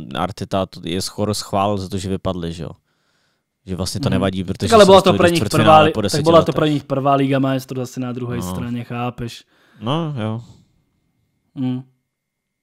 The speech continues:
Speaker 2: OK, ja sa
Speaker 1: No.
Speaker 2: priznám, ja sa dosť, ako, samozrejme, to môže dopadnúť, hoci ako padne rýchly gól a nakoniec to
Speaker 1: Mhm.
Speaker 2: bude celkom jazda, ale ja sa dosť práve obávam toho, že jednak aj Tuchel bude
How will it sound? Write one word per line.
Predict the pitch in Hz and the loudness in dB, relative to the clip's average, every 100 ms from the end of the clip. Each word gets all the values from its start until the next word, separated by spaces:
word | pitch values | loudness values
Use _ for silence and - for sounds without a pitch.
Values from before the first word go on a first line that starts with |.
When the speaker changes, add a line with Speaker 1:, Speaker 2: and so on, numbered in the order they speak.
| _ _ _ _ _ _ _ | _ _ _ _ _ _ _
Speaker 2:
OK, | - 190 | 0 2
ja | 196 175 | 2 2
sa | 208 | 2
Speaker 1:
No. | 185 | 2
Speaker 2:
priznám, | 190 180 | 0 0
ja | 170 | -2
sa | 151 170 | 0 -2
dosť, | 147 160 190 - - - _ _ _ _ - | 0 2 2 -2 -14 -20 _ _ _ _ -8
ako, | - 196 - _ _ _ _ | -6 -6 -10 _ _ _ _
samozrejme, | - 165 151 135 | 0 2 2 0
to | 139 | 0
môže | 147 151 | 2 2
dopadnúť, | 139 147 135 123 | 0 0 -2 -2
hoci | 127 135 | -4 -6
ako | 123 | -6
padne | 117 131 123 | -4 -2 -2
rýchly | 131 139 | -2 -2
gól | 123 127 123 | 0 2 2
a | |
nakoniec | 123 127 | -2 -4
to | 123 120 | -4 -4
Speaker 1:
Mhm. | |
Speaker 2:
bude | 120 131 131 - _ _ | -2 -2 -2 -6 _ _
celkom | - 156 147 147 | 0 0 2 2
jazda, | 139 143 | 2 2
ale | 139 143 | 0 0
ja | 143 | -2
sa | 151 | -2
dosť | 143 165 - | 0 0 2
práve | 156 147 | 2 4
obávam | 143 143 147 135 | 4 4 4 0
toho, | 139 123 135 165 _ _ _ _ | -2 0 2 0 _ _ _ _
že | - 131 | -6 -2
jednak | 143 147 | 0 0
aj | 147 135 | -2 -2
Tuchel | 139 - 139 | -4 0 0
bude | 123 131 135 | 0 0 2